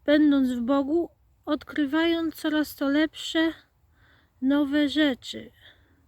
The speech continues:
Nowe w świetle ewangelizacji. Żeby nie trzymać się stale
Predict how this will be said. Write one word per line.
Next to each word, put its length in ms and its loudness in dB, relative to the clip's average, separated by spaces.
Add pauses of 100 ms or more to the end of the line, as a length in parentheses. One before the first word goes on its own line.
(1500)
Nowe 680 0 (1040)
w 80 -20
świetle 560 -2
ewangelizacji. 1300 0 (1400)
Żeby 600 0 (4000)
nie 240 2
trzymać 640 -2
się 400 -6
stale 600 2